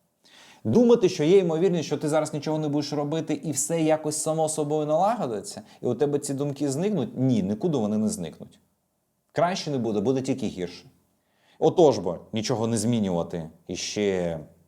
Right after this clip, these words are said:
жити щонайменше декілька місяців нещасливим життям. Нещасливим не для тебе, не для неї.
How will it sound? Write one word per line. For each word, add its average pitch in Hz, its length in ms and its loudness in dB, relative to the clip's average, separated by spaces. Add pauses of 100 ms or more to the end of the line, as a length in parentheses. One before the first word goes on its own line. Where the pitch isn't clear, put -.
(160)
жити 87 600 -4
щонайменше 95 500 -4
декілька 90 300 -6
місяців 87 460 -6
нещасливим 113 760 -6
життям. 90 440 -10 (460)
Нещасливим 107 580 -2
не 123 160 -2
для 143 140 -2
тебе, 127 400 -6
не 90 160 -4
для 85 160 -6
неї. 165 300 -6